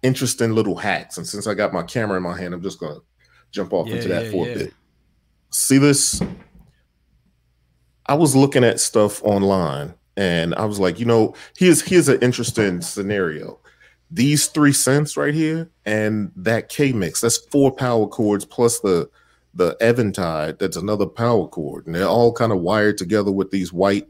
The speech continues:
Speaker 1: wires as far as audio, and then, you know, whatever else might be going on. But, you know, you start running out of <laughs> power at the bottom.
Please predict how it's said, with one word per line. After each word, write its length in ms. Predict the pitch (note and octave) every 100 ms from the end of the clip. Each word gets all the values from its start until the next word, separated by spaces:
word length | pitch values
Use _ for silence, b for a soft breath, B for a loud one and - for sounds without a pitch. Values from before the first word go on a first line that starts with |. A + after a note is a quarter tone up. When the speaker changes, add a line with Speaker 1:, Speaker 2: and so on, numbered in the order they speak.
| -
Speaker 1:
wires 560 | F2+ F#2+ F2+ F2+ -
as 80 | -
far 220 | - F#2+
as 100 | E2
audio, 600 | F2+ G#2 G#2+ E2+ D#2+ D#2 - B B B -
and 180 | F2+ E2+
then, 540 | G2+ F2+ F2+ F2 D2+ _
you 120 | G#2
know, 260 | F2 D#2+ E2 -
whatever 320 | F#2 F2 F#2
else 200 | F2+ -
might 180 | F#2 E2
be 100 | E2
going 300 | F2 E2 F2+
on. 240 | G#2 F2 E2
But, 240 | F2+ D#2+ - B B F#2+
you 100 | G#2
know, 100 | B2+
you 80 | A2+
start 300 | A2+ D3 A#2+
running 440 | F2 F#2+ A#2 A#2+ G#2+
out 200 | B2+ A#2+
of 440 | F#2+ E2+ - - _ -
<laughs> 500 | - - - E3+ -
power 440 | - A#2 C#3 A2+
at 200 | F#2+ G2
the 60 | -
bottom. 500 | E2+ F2 D2+ D#2 E2+